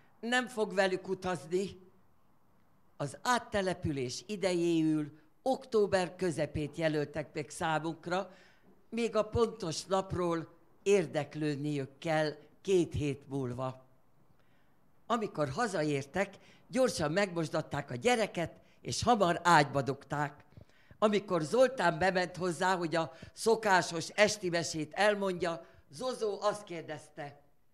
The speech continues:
„Fáti, a bácsi azt mondta, hogy vonattal utazol, te és Muti.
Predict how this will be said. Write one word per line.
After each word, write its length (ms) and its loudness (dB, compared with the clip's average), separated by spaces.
„Fáti, 560 -8
a 80 -12
bácsi 400 -4
azt 240 -8
mondta, 320 -8
hogy 240 -2
vonattal 520 -6
utazol, 580 -8
te 280 0
és 240 -6
Muti. 500 -12